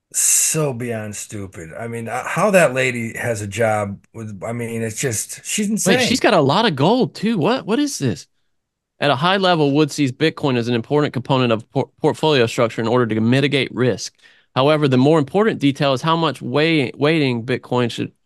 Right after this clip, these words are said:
Speaker 2: Gold, forty percent gold, equities thirty percent, nineteen percent Bitcoin, nine percent commodities, and then bonds, like,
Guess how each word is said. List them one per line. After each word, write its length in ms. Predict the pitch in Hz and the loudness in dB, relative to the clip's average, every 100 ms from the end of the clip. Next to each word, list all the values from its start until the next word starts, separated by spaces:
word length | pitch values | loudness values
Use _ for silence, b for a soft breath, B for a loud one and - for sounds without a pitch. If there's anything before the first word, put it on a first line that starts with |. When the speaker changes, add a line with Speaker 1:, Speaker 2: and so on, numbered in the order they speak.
| _ _ _ _ _ _ _ _ | _ _ _ _ _ _ _ _
Speaker 2:
Gold, 300 | - 202 240 | 0 4 2
forty 460 | - - 196 233 233 | 0 2 4 4 2
percent 480 | 202 175 170 180 185 | -2 -2 0 0 0
gold, 460 | 165 180 220 220 - - | 0 2 0 -4 -8 -4
equities 500 | 165 180 190 180 - | -2 2 2 2 0
thirty 300 | 180 165 143 | 2 2 2
percent, 440 | 117 - 113 110 | -2 -2 0 0
nineteen 460 | 127 156 - 190 170 | 2 0 0 0 0
percent 360 | 147 135 127 | 0 -2 -2
Bitcoin, 520 | - 131 - 123 117 117 | 0 -2 0 0 0 2
nine 240 | 131 147 | 2 2
percent 340 | 135 - 117 | -2 -4 -4
commodities, 640 | - 117 117 101 90 87 104 | -2 0 2 0 -2 -6 -2
and 100 | 110 | 0
then 140 | 107 | 2
bonds, 400 | 113 117 104 - | 2 2 2 -4
like, 240 | 101 - | -8 -8